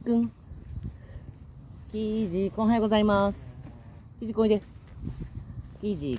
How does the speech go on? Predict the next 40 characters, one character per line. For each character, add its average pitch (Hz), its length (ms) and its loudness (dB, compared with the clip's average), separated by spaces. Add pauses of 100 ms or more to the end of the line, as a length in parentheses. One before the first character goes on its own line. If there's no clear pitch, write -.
く 254 80 2
ん。 349 120 0 (1300)
キ 202 160 0
ジ 131 220 0
く - 160 -2
ん。 339 120 -2 (220)
お 220 60 -4
い - 20 -2
で。 240 160 2 (1200)
ベ 214 120 2
ン 214 60 4
チ 190 120 -4
の 196 80 2
お - 20 2
い 202 40 2
で。 233 100 -2 (1120)
は 294 60 -6
い、 339 60 -4
キ 196 120 -4
ジ 131 80 -6
く - 80 -12
ん。 - 40 -16 (1160)
は 233 100 -6
い、 240 40 -2
ベ 233 140 0
ン 226 80 2
チ - 100 -4
ど 220 140 4
う - 20 2
ぞ。 196 240 6 (380)
キ 233 80 0
ジ 220 80 -2
く 247 100 6
ん。 240 60 0 (1600)
は 262 60 -6
い、 277 60 -14 (400)
お 180 80 -6
は 226 100 0
よ 240 160 4
う。 226 640 4